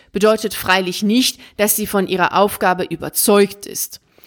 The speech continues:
"Wenn ich die Wahl hätte, würde ich lieber demonstrieren, als den Castor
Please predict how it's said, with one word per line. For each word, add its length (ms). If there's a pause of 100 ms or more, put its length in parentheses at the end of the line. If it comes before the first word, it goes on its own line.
(240)
"Wenn 140
ich 120
die 160
Wahl 300
hätte, 320
würde 160
ich 180
lieber 240
demonstrieren, 800
als 220
den 140
Castor 520